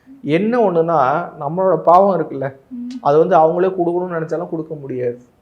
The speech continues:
Speaker 2: அப்படி ஒரு விஷயம்.
Speaker 1: அதுதான் ரகசியம். நம்மளோட பாவங்கள் குறைச்சாதான் அவங்க கொடுக்க முடியும். அதனாலதான் அவங்க வருத்தப்படுறது, "நீ என்னை தேடி வந்துட்ட, உனக்கு நான் கொடுக்க முடியல, ஏன்னா உன்னோட பாவம் தடுக்குது,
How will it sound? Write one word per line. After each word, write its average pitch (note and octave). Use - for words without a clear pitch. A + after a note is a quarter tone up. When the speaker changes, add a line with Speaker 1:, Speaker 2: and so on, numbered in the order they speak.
Speaker 2:
அப்படி B3+
ஒரு A3+
விஷயம். -
Speaker 1:
அதுதான் F3
ரகசியம். C#3
நம்மளோட E3
பாவங்கள் G3
குறைச்சாதான் D#3+
அவங்க E3+
கொடுக்க D#3+
முடியும். C#3
அதனாலதான் E3
அவங்க D#3
வருத்தப்படுறது, D#3+
"நீ C3+
என்னை C3+
தேடி F3
வந்துட்ட, D3+
உனக்கு D#3
நான் D3+
கொடுக்க E3
முடியல, C#3+
ஏன்னா E3
உன்னோட D3+
பாவம் D3+
தடுக்குது, C3+